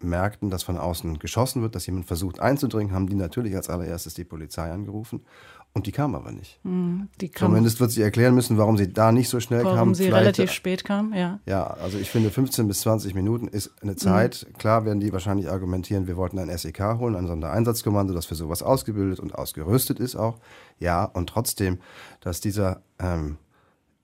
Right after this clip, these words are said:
Speaker 1: Neonazi, muss man ja sagen, und mutmaßlich muss man da gar nicht mehr vorstellen, ähm,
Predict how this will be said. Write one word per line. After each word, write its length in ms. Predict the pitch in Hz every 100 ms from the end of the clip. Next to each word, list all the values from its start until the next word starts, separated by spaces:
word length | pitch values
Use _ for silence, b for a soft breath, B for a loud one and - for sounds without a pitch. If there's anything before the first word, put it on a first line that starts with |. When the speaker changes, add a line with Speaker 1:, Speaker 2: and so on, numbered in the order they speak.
| _ -
Speaker 1:
Neonazi, 680 | 104 120 107 101 107 113 101
muss 180 | 92 90
man 140 | 90
ja 100 | 87
sagen, 400 | 82 87 92 92
und 220 | - 87
mutmaßlich 560 | 98 110 101 95 95 92
muss 120 | 95
man 120 | 87
da 80 | 87
gar 120 | 90
nicht 140 | 95 90
mehr 100 | 85
vorstellen, 640 | 98 98 - 80 80 78 -
ähm, 840 | 92 90 87 82 80 71 71 64